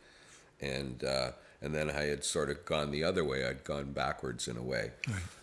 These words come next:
Speaker 1: But I learned a lot from all the great players that I got to play with, um, through, through that. You know, I worked with, um, well, I worked a lot in Virgil Scott's band. I worked for Rita Shirelli.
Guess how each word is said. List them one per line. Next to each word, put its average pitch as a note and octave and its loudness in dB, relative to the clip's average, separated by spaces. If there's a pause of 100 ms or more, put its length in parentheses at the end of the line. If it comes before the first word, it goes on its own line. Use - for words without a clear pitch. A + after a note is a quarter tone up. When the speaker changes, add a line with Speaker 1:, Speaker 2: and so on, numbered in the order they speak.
(120)
Speaker 1:
But E2 4
I E2+ 6
learned F2 4
a D#2+ 2
lot E2+ 4
from D#2 -2
all E2+ 4
the D#2 0
great D2+ 0
players E2+ 2
that D2 0
I B1 -2
got C2 -2
to C2+ -6
play B1 -4
with, A#1+ -6 (500)
um, C2 -2 (140)
through, - -6
through C#2 -2
that. A#1 0
You D2 -2
know, C2+ 0
I C2 0
worked C2+ -2
with, C#2 -4
um, B1+ 0 (420)
well, A2+ 8
I G#2 10
worked G2 4
a F2 6
lot D2+ 6
in D2+ -2
Virgil D2+ -2
Scott's C#2+ -2
band. D2 0
I C#2+ 2
worked D2 0
for D#2+ -2
Rita C#2+ 0
Shirelli. D2+ 2